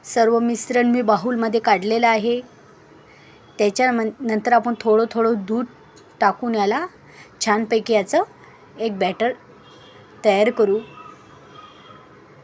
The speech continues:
सर्व दूध आपल्याला एकखट्ट्या नाही टाकायचं, थोडं थोडं करून आपल्याला दूध टाकायचं आहे.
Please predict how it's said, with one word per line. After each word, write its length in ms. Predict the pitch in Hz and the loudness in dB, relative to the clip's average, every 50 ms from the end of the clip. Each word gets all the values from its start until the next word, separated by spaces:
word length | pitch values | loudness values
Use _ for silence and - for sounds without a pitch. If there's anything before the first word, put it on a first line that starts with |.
| - - - - - 1077 1077 1077 1077 1077 1077 - - - - - - 1077 1077 1077 - - - - - - - - - - 453 - - - - - - - - - - - - - - - | -20 -20 -20 -20 -20 -20 -20 -20 -20 -20 -20 -20 -20 -20 -20 -20 -20 -20 -20 -20 -20 -20 -20 -20 -20 -20 -20 -20 -20 -20 -20 -20 -20 -20 -20 -20 -20 -20 -20 -20 -20 -20 -20 -20 -20 -18
सर्व 420 | - - - 233 226 233 247 247 | -8 -2 0 2 2 2 0 0
दूध 240 | 233 254 262 226 247 | -2 -4 0 0 2
आपल्याला 300 | 220 214 240 247 247 247 | 2 2 0 -2 -2 -2
एकखट्ट्या 560 | - 220 233 226 - - 226 214 - 247 247 | -4 -6 -8 -8 -6 -6 -6 -2 0 0 2
नाही 220 | 240 233 233 247 | 2 0 -2 0
टाकायचं, 420 | 240 240 214 208 202 196 202 220 214 214 | 0 0 0 0 -2 -4 -4 -6 -8 -4
थोडं 240 | - 240 220 226 247 247 | 0 2 2 2 2 2
थोडं 180 | 262 240 226 233 | 2 0 0 0
करून 320 | 220 - 226 220 233 220 | 0 0 0 0 0 0
आपल्याला 300 | 220 202 - 233 220 220 | -2 -2 -2 -2 -2 -2
दूध 180 | 208 202 240 226 - - | -2 -4 -6 -2 0 0
टाकायचं 400 | 214 208 - 214 214 214 247 233 | 0 2 0 -2 -2 0 0 0
आहे. 320 | 220 202 208 214 220 | 2 2 0 0 0